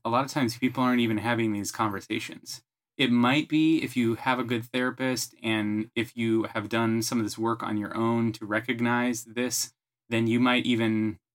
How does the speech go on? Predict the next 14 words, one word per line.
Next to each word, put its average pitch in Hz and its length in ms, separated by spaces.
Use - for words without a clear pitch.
talk 117 200
about 123 240
this. 120 200
You 123 60
might 113 180
bring 113 160
it 113 80
up 113 240
and 107 200
say, 110 300
"Wow, 113 300
I 107 80
can 110 180
really, 107 320